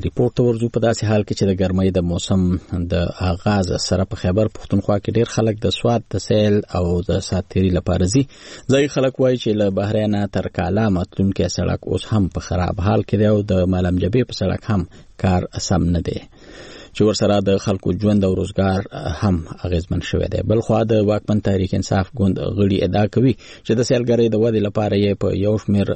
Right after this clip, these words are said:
منصوبو کار شروع کړی دی. نور معلومات د شاهین بونیری نه اورو.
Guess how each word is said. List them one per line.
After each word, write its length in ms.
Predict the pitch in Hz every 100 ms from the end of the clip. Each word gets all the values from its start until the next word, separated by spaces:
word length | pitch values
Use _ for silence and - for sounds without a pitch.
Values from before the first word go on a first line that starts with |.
| 98
منصوبو 420 | 90 85 85 90 92 92 -
کار 160 | 85 -
شروع 260 | - 92 92
کړی 160 | - 90
دی. 80 | 85 - - - - - 95
نور 120 | 90 87
معلومات 420 | 87 90 101 - -
د 80 | -
شاهین 260 | - 95 98 98
بونیری 320 | 101 104 87
نه 80 | 92
اورو. 240 | - -